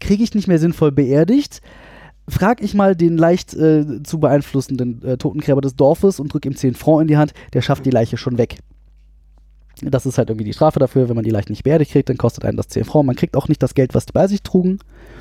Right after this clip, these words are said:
sondern die kommen halt einfach aus dem Spiel. Tatsächlich, diesen, diesen Totengräber kann man sowohl mit Schecks als auch mit Bargeld bezahlen.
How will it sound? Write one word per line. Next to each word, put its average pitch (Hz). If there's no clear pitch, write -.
sondern 131
die 135
kommen 117
halt 107
einfach -
aus -
dem -
Spiel. -
Tatsächlich, 147
diesen, 143
diesen 127
Totengräber 143
kann -
man 135
sowohl 131
mit 123
Schecks -
als 127
auch 117
mit 120
Bargeld 165
bezahlen. 214